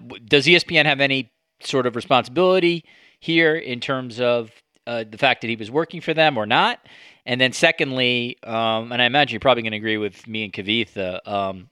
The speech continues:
the prospects of Gruden returning one day to the media if he is interested in doing that, obviously after, you know, a year or two of being away from, uh, uh, from the spotlight.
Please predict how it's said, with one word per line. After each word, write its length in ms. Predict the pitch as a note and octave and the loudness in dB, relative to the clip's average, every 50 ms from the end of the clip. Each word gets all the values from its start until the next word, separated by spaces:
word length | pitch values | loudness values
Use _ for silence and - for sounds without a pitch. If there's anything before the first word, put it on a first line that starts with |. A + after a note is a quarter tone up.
| _ - | _ -10
the 120 | B2+ A#2 A2 | -8 -6 -2
prospects 460 | - C#3+ C3 B2+ - - C3 - - | 2 4 4 2 2 -2 -8 -6 -8
of 80 | A#2+ G2 | -14 -14
Gruden 460 | G2 A2 A#2 A#2 A#2 A#2 A2+ G#2+ G#2 _ _ - - - _ _ - | -10 -8 -6 -4 0 0 0 -2 -4 _ _ -20 -20 -20 _ _ -10
returning 500 | A2+ A2 G#2 - - C#3 C3+ C3 B2+ A#2+ | -8 -8 -6 -4 -4 -4 -2 -2 -4 -4
one 160 | A#2 A#2 A2+ | -6 -8 -2
day 140 | G#2+ A#2 A2+ | 0 0 0
to 80 | G#2+ G#2+ | 0 -2
the 60 | G#2+ | -8
media 360 | G#2+ A#2 A#2 A2+ A2+ A2 G#2+ | -6 -6 -4 -2 0 0 0
if 80 | G#2 - | 0 -2
he 160 | - A2+ G#2+ | -4 -6 -6
is 120 | G2+ G2 | -6 -6
interested 420 | A2+ G#2+ - A2 G2+ - - G#2+ G#2 | -6 -8 -8 -10 -10 -8 -8 -8 -8
in 100 | G#2 G2+ | -8 -6
doing 260 | A2 A2 G#2+ G#2+ G#2 | -6 -6 -6 -4 -2
that, 180 | G#2+ G#2 G#2 | 0 0 0
obviously 500 | G#2 G2+ G#2 G2+ G2 - - G#2+ G2+ G2 | 0 -2 -2 -4 -6 -8 -6 -6 -4 -2
after, 400 | G2+ F#2+ - - G#2 G2 F#2 F2+ _ _ _ _ _ _ | -2 -2 -4 -4 -4 -4 -4 -6 _ _ _ _ _ _
you 80 | - A2+ | -12 -10
know, 220 | G2 F#2+ F#2+ F#2 _ - | -8 -8 -8 -10 _ -10
a 60 | A2 | -8
year 280 | G#2+ G#2+ G#2+ G#2 G#2 G2+ | -4 0 0 2 2 0
or 60 | F#2 | -2
two 220 | - - A2 G2+ | -4 -4 -4 -4
of 80 | F#2+ F2 | -6 -6
being 240 | F#2 G2+ G2 F#2+ F#2 | -6 -8 -8 -8 -8
away 320 | F#2+ F#2 F#2+ F#2+ F#2 F#2 | -8 -6 -4 -4 -4 -4
from, 440 | - - - G2 F#2 F2 F2+ F2+ F2 | -6 -8 -10 -10 -10 -10 -12 -14 -14
uh, 260 | F2 F2 F2 E2+ E2+ E2 _ _ _ _ _ _ - | -14 -14 -12 -14 -16 -18 _ _ _ _ _ _ -16
uh, 80 | F#2 F2 - D#2+ G2 _ | -14 -14 -14 -14 -16 _
from 140 | - G#2 F#2 | -16 -18 -16
the 60 | E2+ | -16
spotlight. 500 | - - G2 F2 E2+ - F2 E2+ - | -14 -12 -10 -10 -10 -12 -16 -20 -20